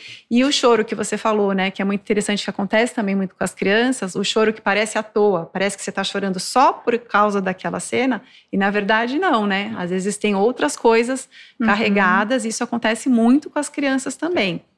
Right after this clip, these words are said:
Speaker 1: muito, faz parte desse repertório que a gente fala da inteligência emocional, às vezes também prestar atenção nisso.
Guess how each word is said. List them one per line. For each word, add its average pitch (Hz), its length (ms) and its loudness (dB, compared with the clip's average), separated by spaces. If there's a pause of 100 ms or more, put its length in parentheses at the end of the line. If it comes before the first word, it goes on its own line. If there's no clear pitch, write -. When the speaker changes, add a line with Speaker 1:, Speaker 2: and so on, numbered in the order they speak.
(160)
Speaker 1:
muito, 196 340 0
faz 185 220 -2
parte 196 400 0
desse 208 240 -2
repertório 185 640 -4
que - 80 -14
a 175 40 -8
gente 180 160 -8
fala 175 220 -2
da 180 220 -4 (360)
inteligência 190 640 0
emocional, 196 560 0 (340)
às 208 160 -4
vezes 208 280 -2
também 220 260 -2
prestar 226 360 -2
atenção 233 340 0
nisso. 196 360 2